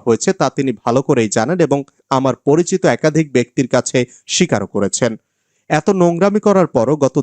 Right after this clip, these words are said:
দেড় মাসে একবারের জন্য ভদ্রতার লাইন ক্রস করিনি, একবারও ব্যক্তি আক্রমণ করা কিংবা ছোট করে কথা বলিনি। আমার লড়াই,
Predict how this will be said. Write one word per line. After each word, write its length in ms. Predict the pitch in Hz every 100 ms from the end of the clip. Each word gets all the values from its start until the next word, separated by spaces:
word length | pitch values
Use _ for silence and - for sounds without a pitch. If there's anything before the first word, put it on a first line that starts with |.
| 117
দেড় 200 | 139 151
মাসে 360 | 113 - 156 - -
একবারের 500 | 139 135 180 196 156
জন্য 420 | 117 101 165 160
ভদ্রতার 600 | 123 135 - 175 180 139
লাইন 200 | 120 127 -
ক্রস 280 | 123 113
করিনি, 440 | - 110 107 131 208 _ _ -
একবারও 400 | 139 135 165 180
ব্যক্তি 380 | 135 139 - 156
আক্রমণ 400 | 135 151 147 143
করা 240 | 143 160
কিংবা 300 | - 139 131 -
ছোট 240 | - 135
করে 240 | 143 143 135
কথা 280 | 113 - 131
বলিনি। 420 | 110 104 110 190 - _ -
আমার 280 | 123 131 123 123
লড়াই, 340 | 120 135